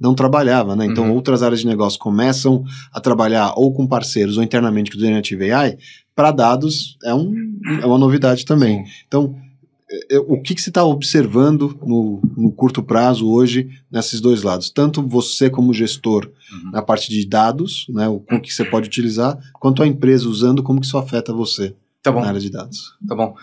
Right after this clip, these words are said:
Speaker 2: Acho que o movimento de Gen A I, é, sim, A I não é uma novidade, Gen A I é o assunto que
Speaker 1: Uhum.
Speaker 2: tá tendo maior discussão nesse momento.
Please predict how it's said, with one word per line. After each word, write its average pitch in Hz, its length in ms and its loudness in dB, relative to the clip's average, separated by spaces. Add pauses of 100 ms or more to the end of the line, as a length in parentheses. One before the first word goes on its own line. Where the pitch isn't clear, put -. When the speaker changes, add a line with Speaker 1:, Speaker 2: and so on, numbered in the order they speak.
(200)
Speaker 2:
Acho - 120 -12
que 151 120 0
o 135 80 0
movimento 143 480 2
de 139 140 2
Gen 117 220 0
A 110 200 0
I, 104 200 -2
é, 95 400 -2
sim, 110 320 -6
A 101 220 0
I 104 180 -6
não 110 260 -4
é 101 60 -2
uma 101 160 -2
novidade, 110 540 -2
Gen 101 120 -2
A 104 140 -2
I 104 40 -2
é 104 60 0
o 101 80 -2
assunto 101 320 -10
que 113 160 -6
Speaker 1:
Uhum. 110 280 -4
Speaker 2:
tá 113 100 -2
tendo 107 200 -6
maior 117 280 0
discussão 127 460 -4
nesse 120 200 -6
momento. 139 460 -2